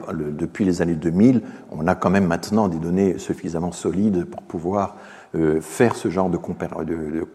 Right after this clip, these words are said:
compilation et de comparaison. Eh bien, euh, l'immigration dans le monde a progressé de soixante-deux pour cent.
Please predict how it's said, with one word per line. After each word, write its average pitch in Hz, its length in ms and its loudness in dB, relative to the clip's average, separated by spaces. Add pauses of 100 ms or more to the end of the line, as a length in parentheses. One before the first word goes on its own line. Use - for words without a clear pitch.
(200)
compilation 90 840 0
et 82 40 -6
de 76 140 -8
comparaison. - 600 -8 (1040)
Eh 101 100 4
bien, 117 380 8
euh, 90 380 10
l'immigration 92 800 4
dans 87 140 4
le 85 80 0
monde 95 220 2
a 170 60 2
progressé 78 500 -2
de 87 80 2
soixante-deux 90 460 -4
pour - 240 -6
cent. - 140 -18